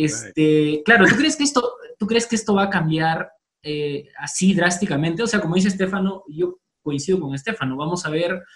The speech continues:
gente de edad, monstruos de la telecomunicación y de las redes sociales que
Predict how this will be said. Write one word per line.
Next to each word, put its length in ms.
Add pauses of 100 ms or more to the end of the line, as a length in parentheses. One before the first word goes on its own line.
(140)
gente 340
de 220
edad, 260 (280)
monstruos 720
de 120
la 160
telecomunicación 880
y 100
de 80
las 140
redes 240
sociales 680 (480)
que 840